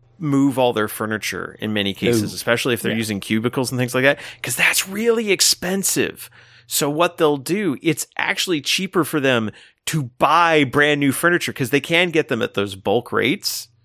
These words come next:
Speaker 1: And so they'll sell or discard everything they have. Unless, you know, uh, minus, like, the executive who has his favorite chair or their, or her favorite chair. Um,
Speaker 2: Yeah.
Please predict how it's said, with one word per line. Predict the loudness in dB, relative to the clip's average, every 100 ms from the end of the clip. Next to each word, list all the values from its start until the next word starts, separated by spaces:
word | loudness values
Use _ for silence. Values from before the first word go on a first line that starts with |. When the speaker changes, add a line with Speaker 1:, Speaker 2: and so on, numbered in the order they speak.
| _ _ _ _ _ _ _ _ _ _ -2
Speaker 1:
And | 0 0
so | 2 4 2 -2 -16 -14
they'll | -2 2 2
sell | 2 2 4 4 4 2
or | 2 0
discard | 0 -2 -2 2 4 4 4 0 0
everything | 2 2 2 0 0 -4 -2
they | -4 -2
have. | -2 -2 -2 -10 -20 -20 -6
Unless, | 0 2 2
you | 2 2
know, |
uh, | 4 2
minus, | 0 2 2 4 2 2
like, | 2
the | 2 0
executive | 2 0 0 2 0
who | 0 0
has | 2 2 2
his | -2 -2
favorite | -2 -2 -2 -4
chair | -2 0 2 2
or | 0 -2
their, | 0 2 2
or | -2
her | -4 0
favorite | 2 2 0
chair. | 2 4 4 4 0 _ _ _ _ 0
Um, | 2 2 -2 -10 -8
Speaker 2:
Yeah. | -8